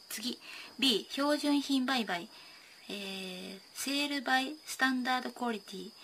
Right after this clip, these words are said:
農産物や林産物、水産物、あるいは畜産物などの品質は、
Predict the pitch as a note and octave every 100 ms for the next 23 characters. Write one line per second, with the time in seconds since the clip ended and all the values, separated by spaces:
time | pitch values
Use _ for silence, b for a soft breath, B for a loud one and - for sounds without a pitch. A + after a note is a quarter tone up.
0 | B B B - B3 C4 C#4+ C4 G#3+ -
1 | G#3 B3 - - A3+ A#3+ A#3 B3+ A3 G3
2 | F3 D#3 - - - B3+ B3 C#4 A#3 -
3 | - - G#3+ C4 A#3+ A#3+ A#3+ - - C4+
4 | C#4 A#3 A#3 G#3+ F#3 F#3 G3 G#3 - G#3+
5 | A#3+